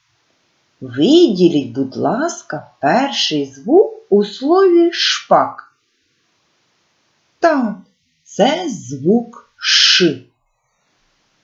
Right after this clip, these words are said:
Повторюємо чистомовку за мною. Пригадаємо, як правильно вимовляється звук "ш". Давайте ще раз промовимо звук "ш". Ш,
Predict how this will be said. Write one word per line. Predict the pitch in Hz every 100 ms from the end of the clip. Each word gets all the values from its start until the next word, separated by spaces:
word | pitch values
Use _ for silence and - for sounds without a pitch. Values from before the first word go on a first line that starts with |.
| _ _ _
Повторюємо | 180 202 214 214 214 254 208 180 170 151
чистомовку | 147 165 156 - 165 160 151 139 127 - -
за | - 127
мною. | 117 120 120 120 139 226 - _ _ _ -
Пригадаємо, | 165 220 277 302 180 151 131 120 120
як | - - 185 156 - -
правильно | - 143 294 339 311 294 277
вимовляється | 180 143 139 123 127 160 208 190 185 180 165
звук | 135 143 170 -
"ш". | - - - 160 135 - _ _ _ _ -
Давайте | 151 170 156 151
ще | - - 185 143
раз | 139 -
промовимо | 143 151 151 135 131 123 123 117 _ _
звук | 143 123 147 151 135
"ш". | - - 139 120 - _ _ _
Ш, | - - - 214 202